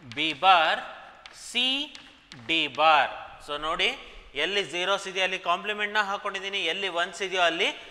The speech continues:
uncomplimented ಫಾರ್ಮ್ಯಾಟನ್ನು represent ಮಾಡಿದ್ದೀನಿ. And then M seven, M ಸೆವೆನಿಗೆ ಏನು ಬರುತ್ತೆ? A bar, ಬಿ ಬಾರ್, I mean ಬಿ ಸಿ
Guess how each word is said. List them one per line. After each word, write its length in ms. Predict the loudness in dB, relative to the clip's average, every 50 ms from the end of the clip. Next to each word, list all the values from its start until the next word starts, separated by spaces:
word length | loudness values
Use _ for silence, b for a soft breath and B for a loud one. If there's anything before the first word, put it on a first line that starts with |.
| B B B -2 -2
uncomplimented 880 | -2 0 2 4 4 4 4 2 -4 -2 -2 -2 2 4 4 4 4 0 -10 -14 -10 -2 4
ಫಾರ್ಮ್ಯಾಟನ್ನು 600 | 6 6 6 6 2 -2 -2 -2 -2 -2 -2 0 0 0
represent 420 | -2 -4 -6 -4 -4 -4 -4 -4 -6 -6
ಮಾಡಿದ್ದೀನಿ. 460 | -4 -4 -4 -8 -10 -8 -4 -4 -4 -4 -8 -14 b b b b b b b 2 2
And 100 | 2 2 4 4
then 180 | 6 6 4 2 -2 -12 -14 -16 -16 -4 2 4 4
M 140 | 4 4 0 -6 -2 4
seven, 380 | 6 6 6 6 6 4 4 0 -8 -14 -14 -8 -4 -4 -4
M 100 | -2 -2 0
ಸೆವೆನಿಗೆ 400 | 0 2 2 2 0 0 0 0 0
ಏನು 80 | 2 2 2
ಬರುತ್ತೆ? 340 | 2 2 0 0 2 2 2 2 -2 -8 -16 -18 -20 -20 -20 -20 -20 -12 -4 0 2
A 20 | 2 2 6 8
bar, 380 | 8 8 8 8 6 4 2 0 -4 -8 -12 -16 -16 -18 -20 -20 -20 -20 -20 _ _ -20 -20 _ -20 -20 -20 -20 _ _ -20 _ _ _ _ -20 -14 -8
ಬಿ 140 | -4 -2 0 0 0 2 4
ಬಾರ್, 260 | 6 6 6 6 4 0 -6 -8
I 40 | -8 -6
mean 140 | -6 -8 -8 -8 -8 -6
ಬಿ 140 | -2 -2 0 -2 -2 -6 -12 -16 -16 -12
ಸಿ 160 | -8 -8 -6